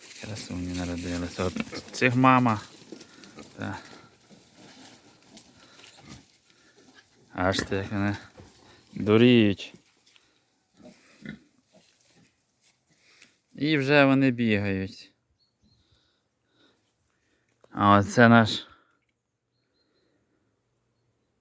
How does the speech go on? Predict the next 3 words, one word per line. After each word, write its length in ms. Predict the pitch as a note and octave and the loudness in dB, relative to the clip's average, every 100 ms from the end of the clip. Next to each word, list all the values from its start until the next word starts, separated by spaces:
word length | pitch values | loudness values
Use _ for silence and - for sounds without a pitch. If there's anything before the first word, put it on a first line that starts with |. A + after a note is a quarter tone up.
| _ _ _ - | _ _ _ -2
кабанчик. 840 | G#2 G2+ A2 A2 G2 - - - - - _ _ _ _ _ _ _ _ _ _ _ - - - | 2 4 4 4 2 -4 -12 -16 -18 -20 _ _ _ _ _ _ _ _ _ _ _ -18 -10 2
Є 240 | G#2+ A#2 | 6 6
почищені, 880 | G#2+ G#2+ - D3 - D3 C#3+ D3 | 4 -2 0 -2 -2 -6 -4 -4